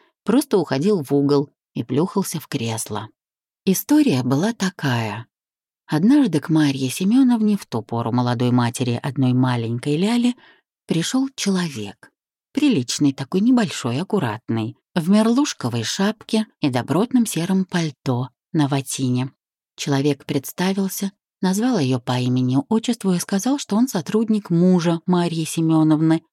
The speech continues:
в это самое время находящегося на работе в райпотребсоюзе. Мужа тоже назвал по имени-отчеству.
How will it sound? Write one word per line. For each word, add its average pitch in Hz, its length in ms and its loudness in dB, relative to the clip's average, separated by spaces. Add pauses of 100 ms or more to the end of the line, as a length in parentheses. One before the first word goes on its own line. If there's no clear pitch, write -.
в 127 100 -4
это 120 200 -4
самое 127 360 -2
время 214 340 4
находящегося 165 920 0
на 180 140 -2
работе 120 640 -4 (240)
в - 80 -10
райпотребсоюзе. 147 1200 -4 (720)
Мужа 262 280 4
тоже 160 280 0
назвал 156 460 2
по - 160 -6
имени-отчеству. 147 1080 0